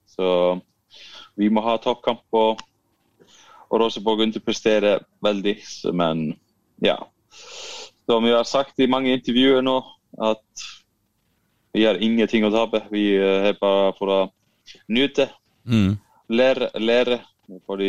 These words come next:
Speaker 1: Rosenborg er en klubb vi ser veldig opp til, og, og så håper jeg vi kan gi dem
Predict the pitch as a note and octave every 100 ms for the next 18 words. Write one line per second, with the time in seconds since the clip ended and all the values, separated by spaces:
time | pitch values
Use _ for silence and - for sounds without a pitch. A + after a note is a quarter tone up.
0 | G2+ G#2 G2+ - G#2+ G2+ G#2 G#2+ A2+ -
1 | G#2+ G#2 G#2+ G2+ G2+ G2+ G#2 - A2+ -
2 | - F2+ F#2 F#2 F#2 G2+ _ _ _ _
3 | - - - - - - _ G2 - F#2
4 | E2 D#2+ D#2 E2+ - _ _ _ _ _
5 | _ _ _ - - - G2 - F#2+ F#2
6 | G2 - G2+ G2 G#2 G2+ G2